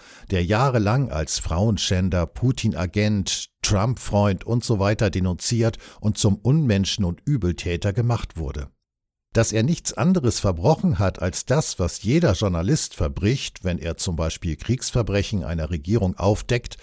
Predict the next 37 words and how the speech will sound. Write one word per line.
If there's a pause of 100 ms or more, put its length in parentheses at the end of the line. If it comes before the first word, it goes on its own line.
(320)
das
wird
in
Politik
und
Medien
hoffentlich
bald
verstanden
werden. (440)
Es
geht
hier
nicht
um
irgendeinen
dubiosen
Hacker, (240)
es
geht
hier
auch
nicht
um
die
Person
Julian
Assange,
es
geht
um
das
absolut
grundlegende
Prinzip
der
Pressefreiheit.